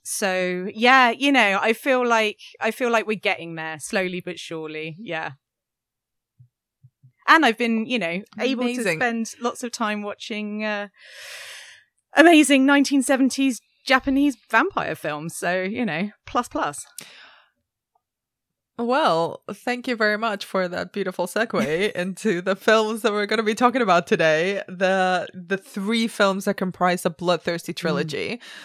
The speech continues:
Speaker 2: So, because these are probably slightly lesser known films, the most recent vampire films that we've been discussing on the podcast, as I mentioned in the introduction, we're gonna keep it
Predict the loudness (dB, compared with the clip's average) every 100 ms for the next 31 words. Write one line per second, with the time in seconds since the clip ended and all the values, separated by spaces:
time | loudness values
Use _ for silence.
0 | -18 -10 2 6 6 4 0 -4 _ _
1 | -14 -8 -8 -4 -2 -2 -2 -4 -2 -2
2 | -2 -6 -12 0 0 2 0 -2 0 0
3 | 0 0 0 0 0 -2 -2 -4 -2 0
4 | 0 -4 -10 -16 _ -6 -4 -4 -4 -6
5 | -4 -2 -2 -2 -4 -6 -4 -4 -4 -6
6 | -6 -6 -6 -4 -6 -4 -6 -2 0 0
7 | -4 -14 -18 -18 -20 _ 8 8 8 2
8 | 2 0 0 -2 -2 -4 -2 -2 -2 -2
9 | -4 -2 -4 -6 -4 -2 0 0 -2